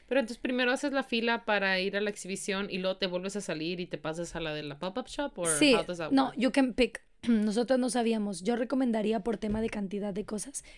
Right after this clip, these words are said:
Speaker 2: que primero compres y después te pases a ver la exhibición, solo por timing para que como que you got in toda la gente que lo hace como lo que uno piensa, ¿no? Pero ahí te dice que Express, em,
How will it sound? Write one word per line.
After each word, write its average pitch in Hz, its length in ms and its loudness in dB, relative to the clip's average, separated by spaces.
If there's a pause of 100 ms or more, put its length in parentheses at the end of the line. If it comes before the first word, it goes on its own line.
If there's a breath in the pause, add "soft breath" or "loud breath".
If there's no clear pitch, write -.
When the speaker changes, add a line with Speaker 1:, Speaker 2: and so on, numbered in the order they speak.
Speaker 2:
que 262 100 6
primero 254 460 6
compres 233 500 4 (460)
y 262 100 4
después 226 420 0 (100)
te 233 100 -2
pases 226 280 0
a 226 60 0
ver 226 120 0
la 220 80 -2
exhibición, 220 600 -6
solo 240 300 -4
por - 140 -4
timing 214 440 -6
para 208 240 -8
que 196 320 -10 (300)
como 202 240 -8
que 214 120 -6
you 208 160 -4
got 220 340 -4
in 214 420 -6 (340 soft breath)
toda 226 160 0
la 226 120 2
gente 214 340 -4
que 202 280 -4
lo 208 160 0
hace 202 240 -4
como 196 520 -4
lo 214 120 -6
que 202 120 -6
uno 202 240 -4
piensa, 202 320 -8
¿no? 208 100 -8 (300 loud breath)
Pero 247 160 8
ahí 247 100 8
te 269 80 4
dice 226 220 0
que 226 80 -4
Express, 254 720 2
em, 208 680 -4